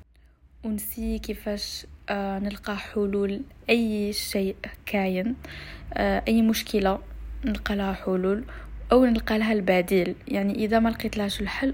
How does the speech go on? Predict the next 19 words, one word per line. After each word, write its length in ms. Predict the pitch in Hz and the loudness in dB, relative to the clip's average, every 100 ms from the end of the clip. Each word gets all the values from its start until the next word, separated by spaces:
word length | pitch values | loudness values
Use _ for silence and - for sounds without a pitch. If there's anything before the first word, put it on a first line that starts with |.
| 226 | -2
نلقى 240 | 214 208 | -2 -2
لها 140 | 196 202 | 0 -2
البديل 560 | 185 180 180 - 262 - - - - - - | -2 -2 -2 -2 -2 -4 -8 -6 -8 -10 -2
ونتصرف 1000 | 262 254 240 - 247 233 294 - - - - - | 2 2 2 -2 -2 0 -2 -2 -10 -12 -12 -6
ونتعامل 720 | 226 220 - 208 247 240 208 202 | -2 -2 -2 0 2 2 2 0
ولا 160 | 202 | -2
نقابل 440 | 208 - 254 220 208 | -4 -4 -4 -2 -2
هذاك 320 | 202 196 - | -2 -4 -6
البروبلم 640 | 190 - 226 220 208 202 | -6 -4 -2 0 -2 -2
ولا، 160 | 190 196 - - | -4 -6 -6 -4
ولا 160 | 208 202 | -2 -2
تصرف 540 | 208 - 214 208 202 | -4 -4 -2 -2 -2
غير 220 | 202 202 | -2 0
لائق 320 | 202 202 202 - 202 | 0 0 -2 -4 -2
من 140 | 190 | -2
عند 240 | 185 196 | 0 -2
كاش 320 | - 196 - - | -4 -6 -6 -6
انسان، 520 | 202 190 - 262 269 - - - - - - - - - | -6 -4 -2 2 2 0 -12 -16 -16 -18 -20 -20 -16 -6
يعني 360 | 202 214 233 | -2 2 2